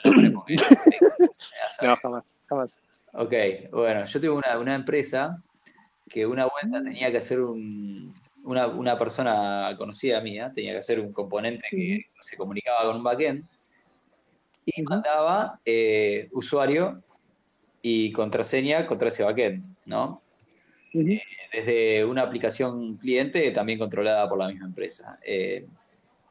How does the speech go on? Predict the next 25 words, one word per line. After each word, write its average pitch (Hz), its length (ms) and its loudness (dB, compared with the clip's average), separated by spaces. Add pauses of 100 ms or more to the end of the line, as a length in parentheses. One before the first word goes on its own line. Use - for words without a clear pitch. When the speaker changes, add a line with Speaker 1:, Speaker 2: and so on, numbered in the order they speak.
(500)
Speaker 1:
viajaba 135 420 0
por 160 100 2
Speaker 2:
Sí. 156 60 4
Speaker 1:
H 127 140 2
T 151 80 -12
T - 40 -20 (160)
P 127 160 -4
S, 92 240 -10 (260)
el, 98 340 -4
el 104 140 -8
con-, 107 240 -6
el 110 160 -4
Speaker 2:
<laughs> 247 280 8
Ya 196 100 10
sé 202 160 4
cuál 202 180 4
es, 220 340 2
ya 208 120 0
sé 233 180 -2
cuál - 180 -6
es. - 1080 -8
Speaker 1:
<laughs> - 720 -4
H 359 220 8
T 349 80 8 (240)
T - 0 -